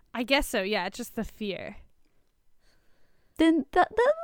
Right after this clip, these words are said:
Speaker 2: that's hopeful. I feel like if she was trying to cure him to the point where he would be vegan, that would definitely be unrealistic. <laughs>
Speaker 1: Yeah. I guess, yeah, I think from my understanding, she was just trying to get her, them, him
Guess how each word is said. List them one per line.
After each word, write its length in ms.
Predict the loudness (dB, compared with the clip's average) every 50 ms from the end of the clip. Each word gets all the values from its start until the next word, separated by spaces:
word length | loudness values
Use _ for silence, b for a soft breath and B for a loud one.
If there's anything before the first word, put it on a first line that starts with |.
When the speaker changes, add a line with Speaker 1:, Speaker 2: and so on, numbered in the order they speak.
| 0 0 0
Speaker 2:
that's 160 | 0 0 2
hopeful. 500 | 2 2 2 0 -4 -4 0 0 2 4 4
I 80 | 2
feel 160 | 4 4 2
like 140 | 2 2 2
if 60 | 0 -2
she 120 | 0 0
was 100 | 0 0
trying 220 | 0 0 0 0 0
to 60 | -2
cure 260 | -4 -2 0 0 2
him 180 | 2 0 0 -2
to 80 | -2 -6
the 60 | -6
point 240 | -4 -2 -2 -2 0
where 120 | -2 -4
he 260 | -4 -4 -4 -4 -2 -2
would 180 | -4 -6 -4
be 140 | -4 -4 -4
vegan, 500 | -2 -2 -2 2 4 6 6 6 6 2 -2 -6
that 240 | -8 -8 -10 -14 _ -6
would 180 | -4 -4 -4
definitely 380 | -4 -8 -8 -6 -2 0 0 2
be 180 | 4 4 4
unrealistic. 920 | 4 4 4 4 4 4 4 4 2 2 0 -2 0 2 4 6 6 4 4
<laughs> 40 | 0
Speaker 1:
Yeah. 260 | -2 0 0 0 -2 -4 -12 b b b b
I 80 | 4
guess, 260 | 6 6 6 6 6 4
yeah, 160 | 4 4 6 4
I 100 | 4 2
think 260 | 2 0 -2 -2 -6
from 360 | -6 -4 -2 -2 -4 -6 -10 -12
my 300 | -6 0 2 2 4 4
understanding, 560 | 2 0 -2 -4 -4 -4 -6 -6 -4 -6 -6
she 160 | -6 -4 -4 -4
was 140 | -4 -4
just 180 | -6 -10 -8 -8
trying 220 | -6 -6 -6 -4
to 120 | -4 -4 -4
get 400 | -4 -2 -2 -2 -2 -2 -6 -12 -10
her, 160 | -10 -10 -6
them, 360 | -2 -2 0 0 -2 -4 -10 _
him 280 | -2 0 0 0 0